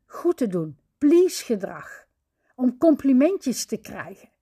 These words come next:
Maar krijg jij die complimentjes? Nee, die zul jij nooit en te nimmer krijgen.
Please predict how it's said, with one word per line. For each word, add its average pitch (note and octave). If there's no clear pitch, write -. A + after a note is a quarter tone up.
Maar G#3
krijg E4+
jij E4
die C4+
complimentjes? C4+
Nee, E3+
die F#3+
zul E3+
jij E3+
nooit F#3
en A#3
te A3+
nimmer A3+
krijgen. C4